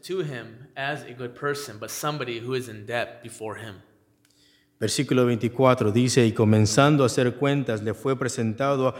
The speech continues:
Speaker 2: a uno que le debía diez mil talentos."
Speaker 1: Verse twenty-four says, "As he began settling his accounts, a man who owed ten thousand talents was brought to him."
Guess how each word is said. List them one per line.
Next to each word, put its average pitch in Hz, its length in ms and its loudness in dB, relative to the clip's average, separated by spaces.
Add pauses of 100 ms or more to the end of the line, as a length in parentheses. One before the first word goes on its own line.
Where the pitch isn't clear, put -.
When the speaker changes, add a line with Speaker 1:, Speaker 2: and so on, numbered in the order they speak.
(160)
Speaker 2:
a 120 100 4
uno 143 300 6
que 139 80 0
le 120 120 2
debía 131 480 2
diez 139 280 2
mil 190 300 4
talentos." 104 720 -4 (220)
Speaker 1:
Verse 135 220 -6
twenty-four 151 480 -6
says, 165 400 -4
"As 151 200 -6
he 151 40 -8
began 139 460 -2
settling 160 420 0
his 147 120 -6
accounts, 139 600 -6
a 143 60 -8
man 135 380 -2
who 139 60 -4
owed 139 260 -4
ten 175 300 -6
thousand 147 400 -2
talents 143 420 -4
was 120 100 -14
brought 131 240 -4
to 127 80 -12
him." 110 240 -14